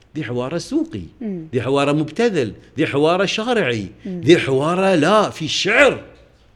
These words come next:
Speaker 2: صحيح.
Speaker 1: عشان كذي احنا بعض الكتاب لما نمثل لهم نتعب.
Speaker 2: مم.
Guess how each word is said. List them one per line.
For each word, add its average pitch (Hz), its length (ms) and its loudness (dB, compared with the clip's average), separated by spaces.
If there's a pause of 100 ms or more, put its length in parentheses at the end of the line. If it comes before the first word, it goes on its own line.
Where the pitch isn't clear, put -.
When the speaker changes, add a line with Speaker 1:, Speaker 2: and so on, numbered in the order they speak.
(360)
Speaker 2:
صحيح. - 380 -14
Speaker 1:
عشان - 200 2
كذي 175 220 0
احنا 165 140 2
بعض 156 240 2
الكتاب 147 680 0
لما 104 220 -4
نمثل 143 440 -4
لهم 117 300 0
نتعب. 175 400 -6 (640)
Speaker 2:
مم. 175 340 -8